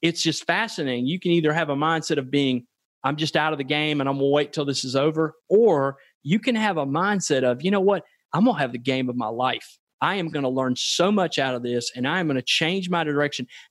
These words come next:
I am going to determine my resolve that I am gonna come out better on the other side of this than I went into it."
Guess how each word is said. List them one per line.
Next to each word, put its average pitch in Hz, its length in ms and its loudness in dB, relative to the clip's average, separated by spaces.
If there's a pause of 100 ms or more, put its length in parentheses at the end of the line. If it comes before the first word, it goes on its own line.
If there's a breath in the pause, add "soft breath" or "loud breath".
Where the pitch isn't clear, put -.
I 170 160 0
am 185 140 -2
going 151 360 0
to 151 140 -8
determine 185 880 -2
my 180 160 0
resolve 156 720 0 (480 soft breath)
that 131 220 0
I 165 180 2
am 175 120 2
gonna 156 200 0
come 175 320 -2
out 143 360 -4
better 139 440 0
on 127 120 0
the 127 160 -2
other 156 240 0
side 156 320 0
of 127 80 -4
this 123 240 -6
than 131 180 -2
I 131 100 0
went 131 340 -2 (120)
into 143 460 -2
it." - 100 -12